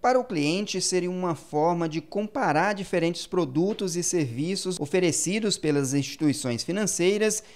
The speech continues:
e fazer a escolha do que for mais conveniente à necessidade dele. O papel dos bancos, tendo posse dos dados, é de ir em busca do cliente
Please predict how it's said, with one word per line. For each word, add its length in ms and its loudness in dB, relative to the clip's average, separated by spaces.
e 60 -6
fazer 260 0
a 60 2
escolha 440 2
do 120 -2
que 120 -4
for 200 -4
mais 240 0
conveniente 760 2
à 40 0
necessidade 760 0
dele. 600 0
O 100 0
papel 440 2
dos 200 -2
bancos, 640 2
tendo 240 -2
posse 420 2
dos 200 -2
dados, 580 0
é 120 -2
de 120 -4
ir 80 0
em 120 2
busca 360 0
do 100 -4
cliente 640 0